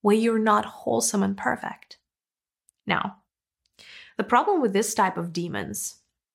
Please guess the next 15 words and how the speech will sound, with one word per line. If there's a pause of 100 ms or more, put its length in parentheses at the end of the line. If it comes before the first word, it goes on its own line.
(400)
and
again,
I
don't
even
wanna
call
them
demons
because
they're (200)
actually
ex-angels
and
archangels.